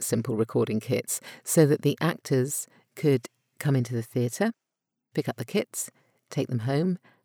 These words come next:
and use them there. And I suppose the most important part of this kit was, unsurprisingly, the microphone itself.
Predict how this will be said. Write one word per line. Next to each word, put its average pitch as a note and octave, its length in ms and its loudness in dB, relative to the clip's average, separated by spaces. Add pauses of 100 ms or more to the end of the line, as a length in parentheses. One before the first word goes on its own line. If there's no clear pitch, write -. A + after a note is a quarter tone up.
(120)
and D#3 180 2
use C3+ 300 0
them C3 200 0
there. C3+ 460 -2 (1000)
And G3+ 200 8 (240)
I F#3 80 8
suppose G3+ 720 8 (220)
the - 80 2
most D#3 320 4
important D#3+ 540 4
part G#3+ 340 6
of A#2+ 100 -4
this A#2+ 180 -2
kit - 480 -8 (140)
was, C3 420 -2
unsurprisingly, A#2+ 920 0 (380)
the D3+ 80 -2
microphone C3+ 760 0 (100)
itself. - 760 -2